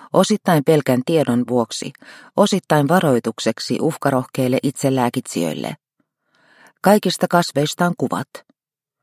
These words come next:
Homeopaattisesta käytöstä on usein maininta käsiteltyjen kasvien yhteydessä. Lisäksi kirjassa kerrotaan suomalaisen kasvilääkinnän historiasta, esitellään kasvien keruu- ja säilöntämenetelmät ja neuvotaan parhaat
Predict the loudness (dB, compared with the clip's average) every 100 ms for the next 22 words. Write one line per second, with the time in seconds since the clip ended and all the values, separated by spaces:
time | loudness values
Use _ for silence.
0 | _ _ 0 2 4 2 0 0 -2 -2
1 | -4 -2 0 0 0 -2 -2 0 0 0
2 | 0 2 2 2 0 0 0 0 2 0
3 | 0 0 0 -2 -2 0 0 0 -2 -6
4 | -6 -8 -8 -8 -10 _ _ _ _ _
5 | _ _ _ _ -2 0 4 2 0 -2
6 | 0 2 2 0 0 0 0 0 0 0
7 | -2 0 2 4 2 0 0 0 0 0
8 | 0 0 0 0 0 2 0 -2 -2 -2
9 | -2 -6 -6 -8 _ _ -20 -20 _ 0
10 | 2 2 2 2 2 2 0 0 -2 -2
11 | 0 0 2 0 -2 2 2 2 0 0
12 | 0 0 0 -2 -4 -8 -12 -20 _ _
13 | -20 _ 0 2 4 2 0 0 2 0
14 | 0